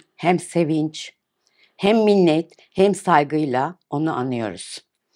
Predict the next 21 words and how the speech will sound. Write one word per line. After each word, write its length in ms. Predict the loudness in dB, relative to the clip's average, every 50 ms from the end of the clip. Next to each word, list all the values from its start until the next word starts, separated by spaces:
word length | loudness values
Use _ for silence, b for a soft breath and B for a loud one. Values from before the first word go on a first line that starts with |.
| B B B B B B B B 0
Tabii 380 | 2 2 2 4 0 0 0
ki 340 | 2 4 4 4 4 0 _ -6
bu 180 | -4 -2 0 2
duygularla 600 | 2 2 2 4 4 4 4 4 4 2 2 2
büyüdüğüm 420 | -2 -4 -4 -2 -4 -4 -2 -4
için 440 | -6 -8 -6 -6 -4 -4 -4 -6 _ -10
bu 140 | -10 -8 -4
toplumda 680 | -4 -6 -6 _ -8 -6 -6 -4 -4 -4 -4 -4 -6 -8 -4 -2
ve 140 | -2 0
Atatürk'ü 760 | 0 -4 -6 -8 -12 -8 -8 -10 -8 -4 -2 -2 -2 -2 -4 _ _
bir 80 | -14 -8
şekilde 640 | -2 0 0 0 0 -2 -4 -2 -2 -4 -4 -4 -6 _ _ _ _ b b b b b b b b b
her 400 | -8 0 2 4 4 4 2 -2 -2 2
eğitim 460 | 2 2 2 2 -2 -10 -8 -4 -2
alanımda, 680 | 0 0 0 0 -2 -4 -6 -6 -8 -8 -8 -8 -10 -12 _ b b b b b b -10 -6
e, 200 | -4 -4 -4 -2 0
öğrettikleri 760 | 0 0 2 0 -2 -4 -6 -12 -10 -4 0 0 2 2 2
kadar 320 | 2 2 4 4 4 4
öğrenmeye 600 | 4 2 0 2 0 0 -2 -2 -4 -4 -4 -6
çalıştığım 580 | -6 -6 -6 -8 -6 -8 -10 -4 -2 -2 -2 -2
için 360 | -4 -4 -6 -6 -6 -6 -6